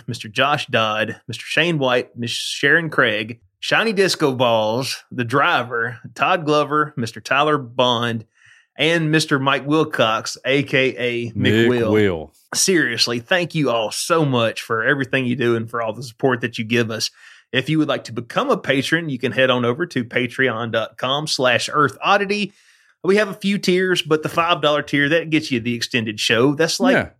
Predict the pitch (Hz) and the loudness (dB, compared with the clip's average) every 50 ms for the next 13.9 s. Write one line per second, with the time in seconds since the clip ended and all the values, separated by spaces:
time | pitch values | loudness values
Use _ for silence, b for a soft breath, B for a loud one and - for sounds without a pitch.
0 | _ - 156 170 170 - 220 226 247 240 240 226 208 - - - 208 - - 220 | _ -2 0 0 0 2 2 2 2 2 0 -2 -2 -4 -2 -4 -2 0 0 0
1 | 220 220 214 208 208 208 190 196 202 190 - - 202 196 190 180 - b b b | 0 2 0 -2 -2 -4 -2 0 0 0 0 0 -4 -2 -2 -4 -6 b b b
2 | b b b 175 185 190 175 160 190 196 196 185 151 156 151 156 156 160 156 156 | b b b 0 2 2 2 2 2 0 0 0 0 0 0 2 2 0 0 0
3 | 160 156 - - _ _ _ _ - 220 254 - - 311 330 - - - 240 226 | 0 -2 -4 -10 _ _ _ _ -2 -2 0 0 2 0 0 0 0 0 0 0
4 | 202 165 185 165 170 175 160 139 147 113 107 131 135 156 - - - 220 - - | 2 2 2 2 2 2 2 0 0 -2 -2 -2 -2 -2 -4 -6 -12 -16 -16 -8
5 | - 160 147 135 - - 175 202 214 165 - - - - - 156 147 156 165 160 | -2 0 0 0 2 2 2 4 4 2 2 0 -2 -2 0 2 2 2 2 0
6 | 170 160 151 143 139 - - 156 156 156 - - 190 175 147 143 143 143 151 - | -4 -6 -6 -6 -6 -2 2 2 2 4 2 2 0 0 0 0 -2 -2 -4 -4
7 | - - - 160 139 139 147 233 220 180 139 117 127 143 147 147 151 147 139 143 | -6 -4 -2 0 2 2 2 2 0 0 0 0 0 0 0 0 0 0 0 0
8 | 147 - - 147 156 175 208 214 208 - - 247 254 254 - 285 285 285 302 302 | 0 0 0 0 2 2 0 0 -2 -4 -4 -2 -2 -2 0 0 0 -2 -2 -4
9 | 285 247 226 175 113 110 113 113 - _ - 156 156 151 151 147 147 139 135 117 | -6 -2 0 0 0 0 -4 -8 -10 _ -2 0 0 2 2 2 2 2 0 0
10 | 113 120 123 127 135 139 139 131 - 117 101 95 87 82 80 - - 90 87 85 | 2 2 2 2 2 2 0 0 2 2 0 0 -2 -4 -8 -10 -8 -8 -8 -8
11 | 82 80 - 202 247 175 107 104 107 - - - - _ _ _ _ _ - 104 | -8 -8 -4 -2 2 2 4 2 2 0 -2 -6 -8 _ _ _ _ _ -8 -2
12 | 117 127 143 147 147 123 - 147 151 139 120 - 139 139 135 127 127 123 117 113 | -2 0 2 0 0 0 0 0 0 0 0 0 0 0 2 2 2 2 2 0
13 | 98 95 98 - - - 117 120 113 101 - - - 92 82 78 - | 0 -2 -6 -8 -4 -2 0 0 0 -2 -6 -8 -6 -6 -6 -8 -10